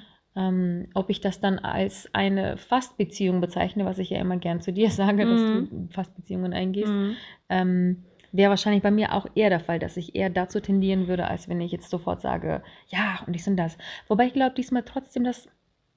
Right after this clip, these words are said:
Speaker 1: schneller gehen würde, dass ich mich, äh, auf etwas eher her Ernsteres einlasse,
Speaker 2: Mhm.
Speaker 1: als bis vor einem Jahr.
Speaker 2: Ich glaub auch, das kommt darauf,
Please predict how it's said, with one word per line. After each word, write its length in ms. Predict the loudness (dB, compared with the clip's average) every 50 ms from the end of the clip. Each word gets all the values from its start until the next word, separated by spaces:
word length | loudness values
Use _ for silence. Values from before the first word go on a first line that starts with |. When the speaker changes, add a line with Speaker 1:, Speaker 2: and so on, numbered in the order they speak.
| _ -8
Speaker 1:
schneller 340 | -6 0 2 4 4 4 4
gehen 360 | 4 4 2 4 2 2 2
würde, 240 | 0 0 0 0 0
dass 220 | -2 -4 -6 -8
ich 120 | -6 -2 0
mich, 320 | 0 0 -2 -6 -10 -12
äh, 60 | -12 -12 -12 -14 -18 _ _ -10
auf 240 | -8 -8 -8 -10 -6 -4
etwas 400 | -4 -4 -2 -2 -4 -4 -4 -6 _
eher 260 | 0 4 4 4 4
her 340 | 4 2 2 2 2 2 0 -2 -4 -4
Ernsteres 600 | -4 -4 -2 -4 -6 -8 -6 -6 -4 -4 -6 -4
einlasse, 680 | -4 -2 -2 0 0 0 -2 -2 -4 -6 -6 -6 -8 -10 _ _ -2
Speaker 2:
Mhm. 320 | 0 2 2 0 -2 -4 -8 -14 _ _ -2
Speaker 1:
als 540 | 0 2 2 2 0 0 -2 -6 -8 -8 _
bis 160 | -6 -4 0
vor 80 | 2 2
einem 120 | 4 4
Jahr. 240 | 4 4 2 0 -2 -6 -10 -14 -14 -14 -14 -10 -8 -6
Speaker 2:
Ich 140 | -4 2 4
glaub 120 | 4 4 4
auch, 60 | 2
das 160 | -2 -2 -2
kommt 220 | 0 0 2 2
darauf, 240 | 2 4 4 2 2